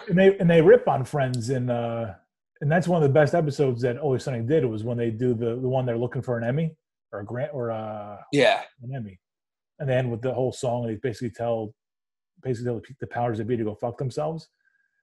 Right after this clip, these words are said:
Speaker 2: Yeah, they poke
Speaker 1: Um,
Speaker 2: fun at, like, the sitcoms, like, even, like, a show like The Office, it's very popular. Like, kind of like a show like that that rakes in all the, you know, awards. And The Office
Speaker 1: Mm-hmm.
Speaker 2: is great, but, you know, it's a show like that,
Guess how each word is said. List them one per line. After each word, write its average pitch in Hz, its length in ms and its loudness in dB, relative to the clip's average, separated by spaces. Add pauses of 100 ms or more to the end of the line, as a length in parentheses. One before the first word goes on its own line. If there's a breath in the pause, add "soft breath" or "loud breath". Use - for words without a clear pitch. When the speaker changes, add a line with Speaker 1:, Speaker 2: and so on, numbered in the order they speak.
(120)
Speaker 2:
Yeah, 190 80 6
they 175 100 8
poke 196 240 6
Speaker 1:
Um, - 60 -12
Speaker 2:
fun 190 100 4
at, 170 40 2
like, 156 160 0
the 143 80 -8
sitcoms, 120 800 -4
like, 131 180 -6
even, 180 220 0
like, 160 160 4
a 147 40 -4
show 160 180 2
like 143 180 4
The 139 100 -2
Office, 135 320 4
it's 120 160 -20
very 117 180 -8
popular. 117 400 0
Like, 117 200 -8
kind 147 140 2
of 135 60 -2
like 131 140 -4
a 120 40 -10
show 139 240 4
like 120 280 0
that 117 320 2
that 113 140 -2 (440)
rakes 131 340 2
in 131 160 0
all 123 220 2
the, 117 560 0
you 127 100 -8
know, 117 120 -4
awards. 123 680 2
And 117 140 -4
The - 40 4
Office 160 300 6
Speaker 1:
Mm-hmm. 123 80 -6
Speaker 2:
is - 80 -8
great, 156 400 8
but, 131 140 0
you 170 80 4
know, 117 220 -6
it's 135 260 -10
a 151 140 2
show 180 260 4
like 156 240 4
that, 120 220 4